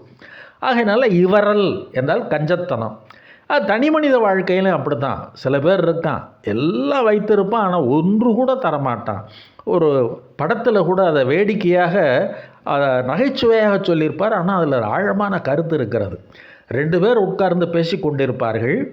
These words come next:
அப்பொழுது பேசி கொண்டிருக்கும் பொழுது அவர்கள் ரெண்டு பேருமே மகா கஞ்சர்கள். அந்த மகா கஞ்சத்தனம் முதல்ல யார் சிறந்த கஞ்சர், கஞ்சன் என்று ஒரு போட்டி. அப்படி வரும்பொழுது ரெண்டு பேரும் தனியாக உட்கார்ந்து கொண்டு பேசி கொண்டிருக்கிறார்கள்.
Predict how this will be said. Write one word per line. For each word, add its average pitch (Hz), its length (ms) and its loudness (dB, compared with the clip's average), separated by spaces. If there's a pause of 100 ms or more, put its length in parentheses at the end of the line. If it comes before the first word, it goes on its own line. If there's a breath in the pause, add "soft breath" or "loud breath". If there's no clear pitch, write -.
(500 loud breath)
அப்பொழுது 220 540 2
பேசி 240 340 2
கொண்டிருக்கும் 180 580 0
பொழுது 156 560 2 (100)
அவர்கள் 180 260 0
ரெண்டு 185 320 2
பேருமே 240 340 2
மகா 190 340 0
கஞ்சர்கள். 170 640 0 (500 loud breath)
அந்த 180 240 -2
மகா 196 420 0
கஞ்சத்தனம் 190 560 0
முதல்ல 175 580 2
யார் 180 400 0
சிறந்த 240 420 0
கஞ்சர், 190 500 2
கஞ்சன் 170 500 0
என்று 170 260 0
ஒரு 220 80 2
போட்டி. 185 520 -2 (400 loud breath)
அப்படி 180 320 0
வரும்பொழுது 190 540 2
ரெண்டு 165 280 0
பேரும் 180 220 2
தனியாக 160 520 0
உட்கார்ந்து 131 440 -2
கொண்டு 160 220 -2
பேசி 156 280 -2
கொண்டிருக்கிறார்கள். 117 1040 -4